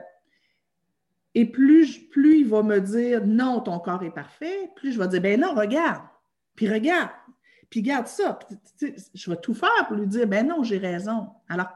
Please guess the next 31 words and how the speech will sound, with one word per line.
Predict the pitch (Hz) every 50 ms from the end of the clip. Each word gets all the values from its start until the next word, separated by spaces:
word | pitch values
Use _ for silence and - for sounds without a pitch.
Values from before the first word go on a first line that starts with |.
| - _ - _ _ _ _ _ _
ce | _ _ -
piège-là, | 196 - - 247 240 240 233 220 220 262 330 381 403 381 - -
un, | 277 330 359
quand | 339 - 247 233 247
on, | 233 226 226
quand | 226 - 247 247 254
on | 247 220 214
tombe | 233 240 240 226
là-dedans, | 196 180 190 226 269 285
l'enfant | 247 190 180 - 262 262
ne |
se | 262 -
sent | - 190 175 202
pas | 254 262
entendu, | 269 262 220 185 175 175 175 202
ne | 262
se | -
sent | - 202 165 -
pas | - 170
accueilli, | 175 175 165 151 143 147 196 262 - - _ _ -
et | 196
il | 196
va | 180 180
y | 185 170
en | 175
mettre | 196 226 226 226
encore | 180 175 - 165 160 160
plus | - 226 214 202 202 -
pour | - 170
nous | 165 165
convaincre. | - 151 143 143 143 127 - - _